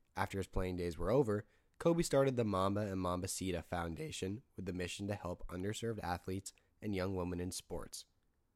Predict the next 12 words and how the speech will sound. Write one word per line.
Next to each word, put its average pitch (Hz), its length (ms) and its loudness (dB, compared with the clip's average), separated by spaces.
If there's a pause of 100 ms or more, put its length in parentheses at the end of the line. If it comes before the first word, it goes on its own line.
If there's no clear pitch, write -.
(280)
Bryant's 95 320 4
talent 104 360 0
and 85 120 -4
charismatic 110 540 0
personality 92 720 0 (300)
garnered 147 320 4
one 123 180 4
of 123 60 4
the 113 80 2
biggest 101 420 0
fan 101 240 2
bases 98 420 0